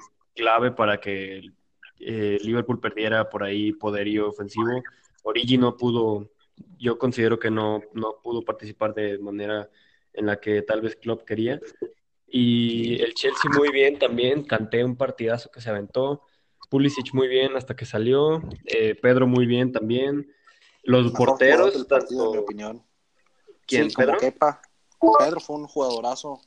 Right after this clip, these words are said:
Speaker 2: Dio
Speaker 1: Yo
Speaker 2: un
Speaker 1: creo que Kepa
Speaker 2: juegazo.
Speaker 1: fue el mejor del partido, la verdad. Kepa, un paradón por ahí, su-, eh, con un par de jugadas que pegó en el poste y travesaño.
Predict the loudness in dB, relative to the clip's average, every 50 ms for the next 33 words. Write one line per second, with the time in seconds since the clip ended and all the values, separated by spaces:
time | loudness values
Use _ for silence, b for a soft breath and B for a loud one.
0 | -20 -16 -10 -6 -4 -2 0 0 0 2 2 2 4 2 2 2 0 0 0 0
1 | -2 0 -2 -4 -6 -8 -10 -10 -12 -10 -8 -8 -8 -8 -8 -8 -6 -4 -4 -2
2 | -2 -4 -4 -6 -6 -8 -8 -6 -6 -8 -2 0 2 2 2 2 -2 -4 -6 -6
3 | -2 0 2 2 4 2 2 0 -2 -4 -4 -2 0 2 2 2 0 -2 -6 -12
4 | -12 -10 -10 -10 -10 -10 -12 -12 -8 -6 -4 -2 -2 -2 -2 -2 -2 0 -2 -2
5 | -4 -6 -8 -6 -4 -6 -6 -4 -6 -6 -8 -10 -10 -10 -10 -12 -10 -8 -6 -4
6 | -4 -4 -4 -6 -6 -4 -4 -6 -6 -8 -8 -6 -6 -6 -8